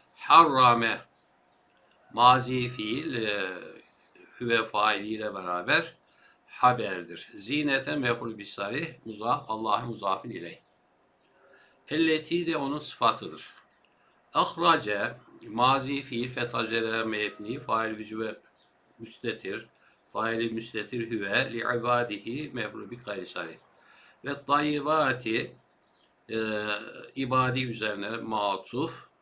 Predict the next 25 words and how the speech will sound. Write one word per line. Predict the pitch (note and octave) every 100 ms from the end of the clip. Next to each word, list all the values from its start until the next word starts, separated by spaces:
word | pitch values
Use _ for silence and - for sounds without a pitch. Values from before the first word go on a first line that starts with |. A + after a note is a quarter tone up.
| _ -
miner | A#2+ B2 A#2
rizkı | C3+ - G#2+
ise | G2 - G#2 C#3 - _ _ _ -
mef'ul | B2 A#2+ A2
bi | B2+
gayri | B2+ G#2+ G2+
sarih | - A2 C3
mahallen | G2+ A2 G2+ A#2
masup. | F#2+ F2 D#2+ - - _ _ _ _ _ _ _ _ _
Kul | D#3 F#3 F3+
hiye | - F3+ F3+ C#3 C3
lillezine | C#3 C#3 C#3 C3 D3 B2+
amenu. | C3+ B2+ A2+ G#2+ D3+ C3+
Kul | D3 C#3+
emir | C3+ C3 C3
fiil, | B2+ A2+ A#2 D#3 B2
e, | A2+ G#2 F#2+ - _ _ _ _
sükun | - -
üzere | A#2 A2 G#2+ G#2
mebni. | G2+ A2 G#2+ - G#2+ C#3+ D#3 B2+ _ _ _ _ _ _ _
Fail | A2+ A#2+ A#2
vücube | A2+ A2+ A#2
müstetir | A2 - A#2+ A2+ -
ente. | A2+ G#2+ - C3+ C#3+
Hiye | C#3+ A#2 A#2+ -